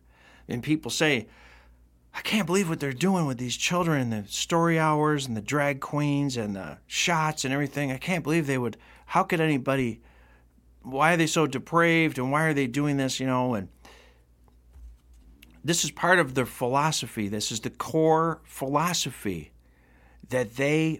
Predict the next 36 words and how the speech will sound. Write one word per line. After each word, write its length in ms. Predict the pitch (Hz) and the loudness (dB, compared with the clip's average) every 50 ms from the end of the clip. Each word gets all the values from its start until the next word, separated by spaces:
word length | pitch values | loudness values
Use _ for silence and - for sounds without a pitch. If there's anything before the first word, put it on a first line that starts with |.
| - 117 | -6 -6
believe 460 | 127 127 127 147 165 175 170 131 113 | -4 -2 2 2 2 2 2 0 0
in. 300 | 107 95 85 76 69 - - - _ _ - _ - - - - _ - | -2 -2 -4 -6 -12 -16 -20 -20 _ _ -20 _ -20 -20 -20 -20 _ -8
These 180 | 117 120 110 | -6 -6 -6
people 360 | - - - 165 175 165 160 156 | -4 -4 -2 -2 0 0 0 2
that 140 | 151 156 147 | 2 2 2
are 140 | 147 147 143 | 2 2 0
at 160 | 147 147 - | 0 -2 -4
the 80 | 139 | -8
top, 360 | - - - 156 143 120 - - | -4 0 2 2 2 2 2 -2
I 60 | 107 | -4
call 240 | - - 135 123 117 | 0 0 2 2 2
it 80 | 104 | 0
the 60 | - | -4
head 240 | 101 - 156 143 143 | -2 0 2 2 2
of 100 | 139 123 | 2 0
the 80 | 123 113 | -2 -4
snake, 560 | - - 151 156 135 104 - - - - - _ _ - | -2 0 2 2 2 0 -2 -6 -14 -18 -20 _ _ -2
quite 240 | - 175 180 156 165 | 0 0 2 4 4
literally 520 | 180 185 175 151 131 117 107 95 90 - - | 4 4 4 4 2 0 0 -2 -4 -6 -8
the 80 | 104 | -6
snake, 420 | 104 - - 147 139 117 85 - - | -6 -4 -2 0 0 -2 -2 -4 -6
the 100 | - 113 | -6 -6
serpent. 520 | - - 147 139 127 117 - 95 73 - - _ _ _ - - - _ - - _ - _ - - | -2 0 0 0 0 0 -4 -8 -8 -8 -12 _ _ _ -20 -20 -20 _ -20 -20 _ -20 _ -12 -6
They 180 | - 139 147 | -2 -2 -2
call 300 | 139 - 156 139 123 123 | -2 2 2 4 4 2
it 60 | 110 | 0
the 80 | - 107 | -4 -6
holy 420 | - - 165 156 147 139 131 113 | 0 2 4 4 4 4 2 0
serpent. 480 | 104 - - 104 92 85 - 90 76 - - - - - - | 0 0 -2 -2 -2 -4 -6 -10 -10 -10 -14 -20 -20 -18 -16
If 160 | - 101 - | -16 -10 -6
you 80 | - 139 | -2 0
didn't 200 | 165 175 160 123 | 0 0 0 0
hear 200 | - 180 180 165 | 0 2 2 4
last 320 | 156 165 170 165 151 - | 4 4 2 2 0 0
week's 220 | - 175 175 170 - | -2 -2 -2 -2 -2
show, 400 | - - 175 175 185 175 170 | 0 2 2 4 2 2 -2